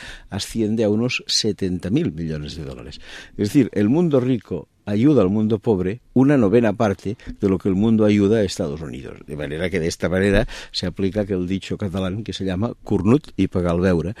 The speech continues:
que en castellano es cornudo y apaleado, que es lo que nos pasa un poco a todos.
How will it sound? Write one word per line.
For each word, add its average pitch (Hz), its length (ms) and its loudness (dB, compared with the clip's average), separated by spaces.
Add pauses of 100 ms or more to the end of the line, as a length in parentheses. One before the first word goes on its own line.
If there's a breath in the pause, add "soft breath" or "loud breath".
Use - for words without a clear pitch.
(200 loud breath)
que - 80 -6
en 92 120 0
castellano 98 540 2
es 107 120 2
cornudo 101 440 2
y 113 100 6
apaleado, 76 580 -2
que 78 140 -10
es 71 60 -6
lo 80 120 -4
que 82 100 -4
nos 87 140 -4
pasa 113 260 2
un 95 100 4
poco 87 240 -2
a 73 60 -6
todos. - 460 -10